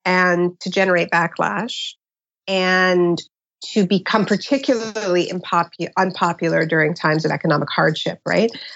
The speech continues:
So before the financial crisis, the global financial crisis in two thousand and six and seven, there was a lot of momentum on, on sort of,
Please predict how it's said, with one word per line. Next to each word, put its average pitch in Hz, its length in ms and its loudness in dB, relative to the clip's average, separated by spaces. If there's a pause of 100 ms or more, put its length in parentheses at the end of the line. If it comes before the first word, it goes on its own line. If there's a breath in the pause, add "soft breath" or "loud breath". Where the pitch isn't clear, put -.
(140)
So 175 720 0
before 196 380 2
the 190 80 0
financial 185 480 2
crisis, 165 680 -4
the 180 60 0
global 170 240 2
financial 190 420 2
crisis 165 400 0
in 165 60 -2
two 156 140 -4
thousand 165 360 0
and 165 280 2 (300 loud breath)
six - 260 -2
and 180 100 2
seven, 220 460 2
there 180 120 2
was 170 160 2
a 175 60 0
lot 175 200 2
of 175 80 -4
momentum 185 640 0
on, 170 360 0
on 170 300 0
sort 175 200 -2
of, 165 160 -2